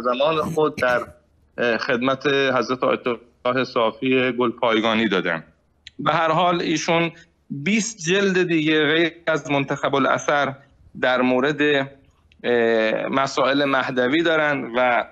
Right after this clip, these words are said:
باز نقل، این نقل که می‌کنم از قول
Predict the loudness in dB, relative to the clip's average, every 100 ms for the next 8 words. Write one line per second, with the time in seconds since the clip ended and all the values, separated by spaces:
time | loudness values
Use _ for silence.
0 | -16 _ _ -10 0 2 2 0 -2 -2
1 | -2 -4 -4 -4 -2 -2 0 -2 -2 -6
2 | -4 -6 -4 -2 0 0 0 -2 0 0
3 | 2 2 0